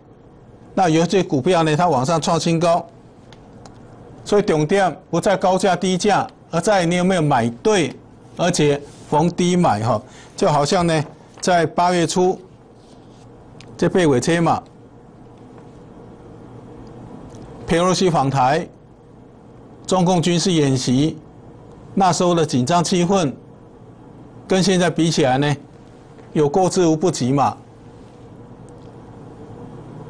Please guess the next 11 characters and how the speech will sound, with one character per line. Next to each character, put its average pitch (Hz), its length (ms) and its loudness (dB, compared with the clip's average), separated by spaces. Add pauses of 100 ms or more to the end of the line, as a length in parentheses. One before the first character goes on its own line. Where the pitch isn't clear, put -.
(760)
那 190 140 4
那 190 140 4
时 170 160 0
候 170 200 0
如 180 180 0
果 156 180 0
说 180 220 0
时 165 180 -2
光 175 280 0
倒 180 180 2
流 131 420 0